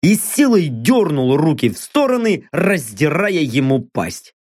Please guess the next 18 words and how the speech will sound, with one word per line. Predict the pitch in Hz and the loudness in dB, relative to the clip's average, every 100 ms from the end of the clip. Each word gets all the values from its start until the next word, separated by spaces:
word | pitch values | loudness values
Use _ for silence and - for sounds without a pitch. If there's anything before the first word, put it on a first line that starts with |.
| _ _ _ _ _ - - 403 403 370 403 392 392 403 285 339 415 320 339 339 330 381 349 339 320 - - - 320 311 294 277 - _ _ _ _ _ _ _ _ - | _ _ _ _ _ -20 -4 -2 0 0 0 2 2 0 -2 -2 0 0 0 -6 -2 0 0 -2 -4 -4 -6 -4 -2 -2 -2 -6 -10 _ _ _ _ _ _ _ _ -10
Забившись, | 98 123 135 262 175 233 214 - _ _ _ | -2 0 2 0 0 -2 -2 -6 _ _ _
изуродованное | 120 117 226 294 254 226 214 185 160 | -2 2 2 2 0 0 0 0 0
тело | 127 240 220 | 0 0 2
упало | 180 151 147 165 120 | 2 0 -2 -2 -2
на | 143 233 | 0 -2
пол — | 214 190 117 - _ _ - | 0 -2 -2 -8 _ _ -4
а | 180 | -2
я, | 285 - | 0 -4
крутнувшись, | - 143 143 214 277 196 - 113 - - | -2 0 0 2 2 2 0 -2 -4 -6
отбил | 156 165 262 247 | -2 2 2 4
один | 208 220 208 | 2 2 2
из | 151 | 2
неумело | 151 190 226 254 277 240 202 | 2 4 4 4 2 2 0
посланных | - 233 214 196 170 143 120 | 0 -2 0 0 0 -2 0
в | |
мою | 151 175 | 2 2
сторону | 156 - 180 143 120 | 0 0 2 2 0
тесаков, | - 135 196 262 - | -2 -2 0 0 -2